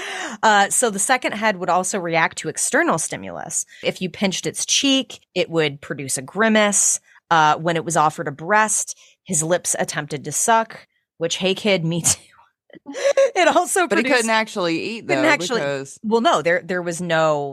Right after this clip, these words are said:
Speaker 1: like,
Speaker 2: Yeah.
Speaker 1: organs for it to, so, but he would attempt to. Like, he still had the, the instinct to suckle.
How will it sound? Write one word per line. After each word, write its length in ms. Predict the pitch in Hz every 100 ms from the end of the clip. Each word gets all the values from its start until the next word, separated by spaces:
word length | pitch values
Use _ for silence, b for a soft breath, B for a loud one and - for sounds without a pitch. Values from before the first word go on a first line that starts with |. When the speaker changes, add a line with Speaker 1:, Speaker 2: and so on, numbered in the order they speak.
| 143
Speaker 1:
like, 600 | 143 113 101 101 - - _ _ _ -
Speaker 2:
Yeah. 460 | 185 185 117 113 110
Speaker 1:
organs 800 | 196 180 135 117 120 135 - - -
for 240 | - 165
it 160 | 143 - -
to, 420 | 143 117 117 131 -
so, 260 | 170 151
but 120 | 151
he 140 | 185 240
would 100 | 196
attempt 380 | - 170 226 -
to. 280 | - 165 165
Like, 140 | 170 156
he 60 |
still 220 | 156 185
had 220 | 175 151 143
the, 220 | 131 117
the 140 | 147
instinct 640 | - 156 - 151 123 101 - -
to 340 | 135 113 117 _
suckle. 580 | - - 139 - 139 208